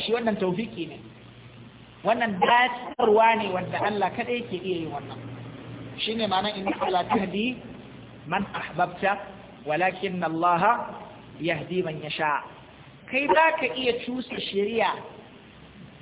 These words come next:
ka datar da mutum wadda ka ga dama ya sassaitu a kan hanya.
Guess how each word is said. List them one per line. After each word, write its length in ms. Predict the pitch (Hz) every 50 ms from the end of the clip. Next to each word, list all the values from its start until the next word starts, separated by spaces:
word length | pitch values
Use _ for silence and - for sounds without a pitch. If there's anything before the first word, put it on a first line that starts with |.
| - - - - - - - - - - - - - - - - - - - - - - - -
ka 80 | 180
datar 560 | 185 233 247 247 247 247 262 262 247 233 208
da 80 | 190 226
mutum 460 | 208 202 190 180 - 240 214 196 175 - - - - - - - - - - - - - - - - - - - - - - - - - - - - -
wadda 240 | - 226 240 226 226
ka 120 | 220 220 214
ga 100 | 208 220
dama 360 | 220 220 220 220 220 226 220 220 214 220 - - - - - - - - - - -
ya 220 | 139 151 175 190 185 190
sassaitu 560 | 202 196 190 - - - 196 190 190 185 233
a 120 | 254 294 285
kan 200 | - 214 190 180
hanya. 280 | 180 165 170 170 151